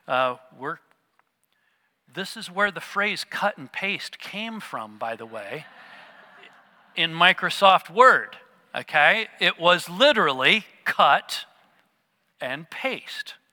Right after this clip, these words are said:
okay? And so we're doing this, and there's another person sitting there in the waiting area, and, "Excuse me, is that the Bible you are cutting?" You see, a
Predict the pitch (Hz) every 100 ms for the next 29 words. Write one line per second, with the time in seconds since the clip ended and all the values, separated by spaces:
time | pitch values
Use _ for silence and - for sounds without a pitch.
0 | _ 147 - 123 180 - - - - -
1 | 240 - 285 277 277 185 196 151 135 139
2 | 196 - 170 - - - _ 180 175 175
3 | 185 226 - 180 156 139 - 196 175 143
4 | 143 131 135 208 190 135 123 175 139 -
5 | _ _ - - - 226 262 143 170 -
6 | - 147 127 123 156 208 262 - - 143
7 | - _ _ - 202 175 220 269 311 294
8 | 320 302 294 - 269 269 320 349 285 _
9 | _ _ _ _ _ _ _ _ _ 160
10 | - 190 185 180 151 131